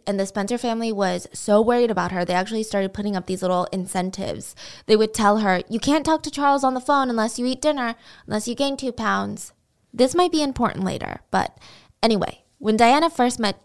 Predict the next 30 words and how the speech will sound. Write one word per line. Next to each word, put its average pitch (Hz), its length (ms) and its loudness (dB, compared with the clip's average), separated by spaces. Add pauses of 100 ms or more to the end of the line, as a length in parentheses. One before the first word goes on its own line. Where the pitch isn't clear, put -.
(100)
Prince 208 240 0
Charles, 196 420 0
there 202 140 6
were 214 140 4
no 226 180 2
sparks 185 500 -2
flying - 540 -8 (320)
for 247 140 2
a 254 40 4
few 240 220 0
reasons. 214 560 -4 (280)
One, 214 440 4
this 262 180 6
is 247 140 2
her 254 80 6
older 220 240 4
sister's 220 320 0
boyfriend. 185 640 -2 (260)
Second, 208 640 0
Diana 220 400 4
is 277 120 0
a 285 40 0
teenager. 214 720 2
Prince 220 280 -2
Charles 220 320 4
was 214 160 0
in 208 120 2
his 208 180 -2
late 196 300 2
twenties. 196 760 -6